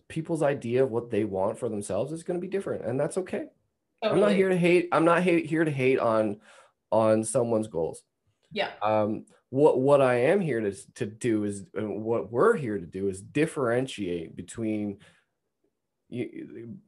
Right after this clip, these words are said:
Speaker 1: uh, what we're accomplishing versus what society might tell us we're accomplishing, right? And, and ultimately for me, and I imagine it's the same for you, is, is that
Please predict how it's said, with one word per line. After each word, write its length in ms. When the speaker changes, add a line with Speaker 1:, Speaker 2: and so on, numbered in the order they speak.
Speaker 1:
uh, 60
what 360
we're 180
accomplishing 720
versus 380
what 420
society 680
might 400
tell 280
us 240
we're 160
accomplishing, 580
right? 340
And, 220
and 280
ultimately 500
for 160
me, 520
and 120
I 300
imagine 440
it's 140
the 80
same 180
for 140
you, 300
is, 140
is 140
that 140